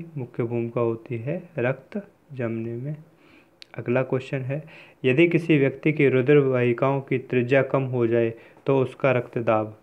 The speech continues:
क्या होगा? बढ़ेगा, घटेगा, उतना ही रहेगा? तो इस, ये ऑप्शन ए इसका सही आंसर होगा। तो उसका रक्तदाब क्या हो जाएगा? बढ़ेगा। अगर त्रिज्या कम होती है तो रक्तदाब बढ़ जाता है। अगला क्वेश्चन है, कौन सी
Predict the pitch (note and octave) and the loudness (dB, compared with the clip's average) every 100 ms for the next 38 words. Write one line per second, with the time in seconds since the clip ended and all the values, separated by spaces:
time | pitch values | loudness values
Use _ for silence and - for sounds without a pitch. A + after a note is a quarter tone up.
0 | - B2 A#2 A2 A2 A2 - - C#3+ A#2+ | 2 4 4 2 -2 -6 -14 -20 -10 0
1 | A2+ A2+ B2+ C3+ C#3 B2 - A#2+ B2 C3 | 2 4 4 2 2 0 0 0 2 0
2 | A2+ B2 A#2+ A#2 A2+ A#2 A#2+ C#3+ - - | -2 -2 -2 0 2 2 0 -4 -8 -20
3 | - - _ - B2 A#2+ - A#2+ B2+ - | -20 -20 _ -4 -2 -2 -2 0 0 -2
4 | C3 A#2+ - B2+ A#2+ A#2 A#2 B2 - A2 | -4 -2 -4 -2 0 -2 -2 -6 -4 -6
5 | A2 G#2+ A2 G#2+ A2 A2 A#2 A#2 A#2+ A#2 | -6 -8 -10 -8 -10 -6 -4 -2 -2 -2
6 | A#2 A#2 A#2 A2+ A2+ A2+ A2 A2+ A#2 D3+ | -2 -4 -2 -2 0 0 0 -2 -2 -6
7 | E3 - - _ _ A2 G#2+ A2 A#2 A#2 | -8 -16 -20 _ _ -4 0 0 0 0
8 | A#2+ - C3 C3 D3 D3 B2+ A#2+ A#2+ - | -2 0 0 4 2 2 0 -2 -6 -2
9 | A#2 C3 C#3 B2+ A#2 - A#2+ A#2+ E3 F3 | 0 0 -2 -4 -4 -6 -4 -2 -2 -4
10 | - - - _ - A2 G#2+ G#2 G#2 - | -14 -20 -20 _ -6 0 2 0 -4 -8
11 | G#2+ A2+ - _ _ _ C#3 A2 A#2+ A#2+ | -10 -12 -16 _ _ _ -8 -2 -2 -2
12 | B2+ - C3 C3 D3 - _ _ _ _ | -6 -6 -8 -8 -10 -14 _ _ _ _
13 | _ _ - C#3+ E3 F3 E3+ D#3+ D#3+ E3 | _ _ 2 4 4 0 2 2 2 -4